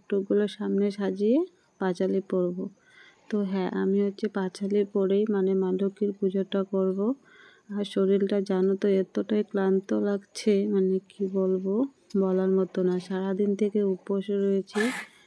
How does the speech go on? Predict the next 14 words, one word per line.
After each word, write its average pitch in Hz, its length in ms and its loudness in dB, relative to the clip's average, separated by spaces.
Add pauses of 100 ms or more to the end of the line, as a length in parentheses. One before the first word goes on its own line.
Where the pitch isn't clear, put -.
(180)
এখন 202 360 0
হচ্ছে 220 300 -2
বাজে 190 360 -2
রাত্রি 190 520 -2 (480)
আটটা। 190 420 -6 (920)
তো - 100 -8 (100)
এই 208 120 2
পুজোটা 208 520 0
তো 208 140 -2
রাত্রেই 202 500 0
করতে 202 400 -2
হয় 202 220 -4
জানো, 190 340 0 (1400)
তো 208 120 -2